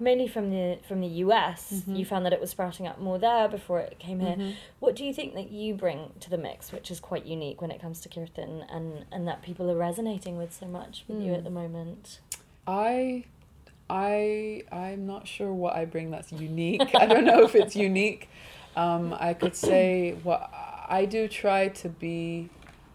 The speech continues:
Speaker 2: try to really be faithful to what I've been taught, what I've been
Speaker 1: Right.
Speaker 2: given.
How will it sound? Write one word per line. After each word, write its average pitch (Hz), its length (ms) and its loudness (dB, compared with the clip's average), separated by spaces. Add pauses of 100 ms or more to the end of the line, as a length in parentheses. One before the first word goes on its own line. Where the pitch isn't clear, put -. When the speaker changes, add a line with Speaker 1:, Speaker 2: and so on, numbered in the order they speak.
(140)
Speaker 2:
try 180 260 2
to 170 160 -8
really 165 260 -2
be 160 140 -8
faithful 160 600 -4
to 156 200 -14
what 151 240 -6
I've 151 200 -10
been 151 220 -10
taught, 156 560 -12
what 160 240 -8
I've 156 100 -6
been 185 80 -2 (120)
Speaker 1:
Right. 151 60 -10
Speaker 2:
given. 160 400 -8